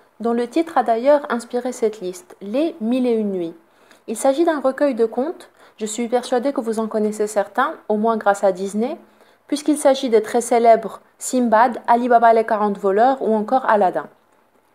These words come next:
Les Mille et une Nuits, c'est l'histoire de la princesse Shahrazad qui vient d'épouser le roi Shahrayar.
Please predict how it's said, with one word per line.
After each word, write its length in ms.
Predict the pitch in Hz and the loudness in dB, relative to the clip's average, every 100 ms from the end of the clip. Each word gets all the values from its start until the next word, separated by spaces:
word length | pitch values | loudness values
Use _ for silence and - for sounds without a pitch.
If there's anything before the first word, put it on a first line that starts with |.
| _ - | _ -4
Les 100 | 254 | 0
Mille 200 | 330 320 | 4 4
et 100 | 311 | 2
une 120 | 294 | 0
Nuits, 180 | 302 339 | 0 0
c'est 140 | 285 | -2
l'histoire 420 | 233 226 285 277 | -4 -2 2 2
de 60 | 226 | 2
la 120 | 208 | 0
princesse 680 | 202 226 220 269 254 - - _ _ _ | 0 -4 -4 -2 -2 -4 -16 _ _ _
Shahrazad 680 | - 196 196 190 277 302 302 | 0 2 2 2 4 4 0
qui 100 | 220 | -2
vient 180 | 233 | 0
d'épouser 460 | 240 226 226 196 202 | 2 0 0 0 2
le 80 | 190 | 2
roi 240 | 170 165 | 0 -2
Shahrayar. 600 | 170 180 175 180 240 339 | -2 -6 -2 -2 2 0